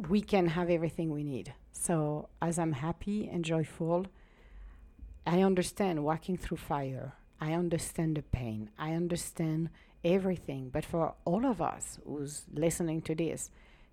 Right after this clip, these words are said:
take it as an example that it's temporarily. We need to release all of that. We need to be raw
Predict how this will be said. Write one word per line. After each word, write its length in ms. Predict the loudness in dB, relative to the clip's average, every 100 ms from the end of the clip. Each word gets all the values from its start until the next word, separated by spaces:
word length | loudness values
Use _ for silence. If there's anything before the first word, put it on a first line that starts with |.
| -2
take 280 | 2 4 4
it 160 | 0 0
as 180 | -2 0
an 140 | 0
example 560 | 0 -2 -4 -2 -2 -2
that 200 | -4 -4 -4
it's 220 | -6 -4
temporarily. 760 | -4 -4 -2 -2 -4 -8 -10 -4
We 140 | 2
need 180 | 2 2
to 120 | 0
release 440 | 0 0 0 -2 -2
all 120 | 0
of 180 | -2 -2
that. 260 | -4 -4
We 100 | -2
need 180 | -2 -2
to 100 | -2
be 200 | 0 0
raw 400 | 0 -2 -4 -6